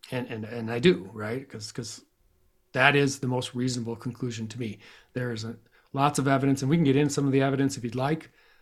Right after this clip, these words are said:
of, of why there's a God, and then why I think Christianity is true. And then there's the second part of that, which is giving in, right? Um,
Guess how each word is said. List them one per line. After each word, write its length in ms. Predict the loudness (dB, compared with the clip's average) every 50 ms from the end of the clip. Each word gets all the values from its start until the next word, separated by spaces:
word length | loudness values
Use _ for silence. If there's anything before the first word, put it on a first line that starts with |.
| _ _ -10
of, 320 | -8 -8 -8 -8 -12 -14 _ _ _
of 140 | -12 -10 -4
why 220 | 0 4 4 6
there's 200 | 6 6 6 6
a 40 | 6
God, 360 | 4 4 4 2 2 0 -2 -6 -10 _ _ _ _ _ _ _ -20 -20 -20 -20 -20 -20 -20 -20 -20 -18 _
and 160 | -8 -6 -2 -2
then 260 | -2 -2 -2 -4 -4
why 340 | -2 0 2 2 2 2 2
I 40 |
think 180 | 0 -2 -4 -6
Christianity 720 | -4 -6 -6 -4 -4 -4 -4 -2 -2 -2 -2 -4 -4 -4
is 160 | -6 -6 -8 -6
true. 280 | -2 0 0 0 -2 -6 _ _ _ _ _ _ -16 -16 -16 _ _ _ _ _ _ _ _ _
And 240 | -8 -4 -2 0 4
then 340 | 6 6 8 8 6 6 4
there's 300 | 4 4 2 2 0 0
the 100 | -2 -2
second 320 | 2 4 4 6 6 4 4
part 120 | 4 0 -2
of 40 | -2
that, 160 | -6 -8 -10 -8
which 180 | -10 -8 -8
is 100 | -8 -6
giving 280 | -4 -2 -2 -2 -2 -2
in, 220 | -4 -4 -6 -10 -14 -20 _ _ _ _ _ _ _ _ _ _ _ _ _ _ _ _ _ _ _ _
right? 320 | -12 -10 -8 -8 -10 -10 -12 _ _ -20 -20 _ -14
Um, 420 | -14 -12 -12 -12 -12 -14 -14 -16